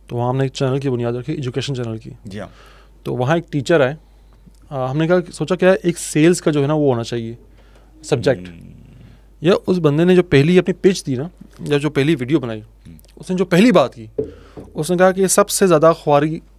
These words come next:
Speaker 1: लगती है जैसे सेल्स वाली है, लेकिन मैं मशवरा दूंगा, आप हमेशा सेल्स की तरफ जाएं। कभी भी किसी कंपनी में बुरा टाइम आए ना, वो सबको फारिग करते हैं, सेल्स वाला बंदा कभी फारिग नहीं करते।
Speaker 2: सही बात
Speaker 1: क्योंकि
Speaker 2: है।
Speaker 1: वही बिजनेस लेके आता है।
Speaker 2: हम्म।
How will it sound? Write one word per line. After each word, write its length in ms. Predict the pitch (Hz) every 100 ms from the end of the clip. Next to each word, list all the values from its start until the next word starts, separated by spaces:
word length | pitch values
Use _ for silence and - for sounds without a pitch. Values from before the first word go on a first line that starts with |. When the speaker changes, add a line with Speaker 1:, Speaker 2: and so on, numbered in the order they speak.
| _
Speaker 1:
लगती 280 | 147 - 151
है 60 | 147
जैसे 160 | 147
सेल्स 360 | 139 - 135 135
वाली 240 | 123 113
है, 200 | 110 117 120 _ - - -
लेकिन 180 | 143 147
मैं 100 | 151
मशवरा 300 | 151 - 147
दूंगा, 260 | 143 147
आप 260 | 156 143 143
हमेशा 240 | 135 143
सेल्स 360 | 139 - 135 127
की 100 | 135
तरफ 220 | 123 117
जाएं। 280 | 113 113 117 _ _ _ _ _ _ _ _
कभी 180 | 175 208
भी 160 | 196 202
किसी 280 | 196 185 185
कंपनी 300 | 170 156 180
में 120 | 156
बुरा 160 | 143
टाइम 300 | 151 151 151
आए 100 | 139
ना, 120 | 139 160
वो 100 | 156
सबको 260 | 170 -
फारिग 260 | 170 151 160
करते 220 | 156 156
हैं, 60 | 156
सेल्स 240 | 156 160
वाला 120 | 160
बंदा 160 | 143 147
कभी 120 | 147
फारिग 220 | 135 120 127
नहीं 80 |
करते। 240 | 117 117 - -
Speaker 2:
सही 220 | - 101
बात 100 | 98
Speaker 1:
क्योंकि 300 | 104 165 165
Speaker 2:
है। 60 | 143
Speaker 1:
वही 120 | 202
बिजनेस 280 | 190 196 180
लेके 220 | 151 139
आता 200 | 113 110
है। 60 |
Speaker 2:
हम्म। 180 | 92 85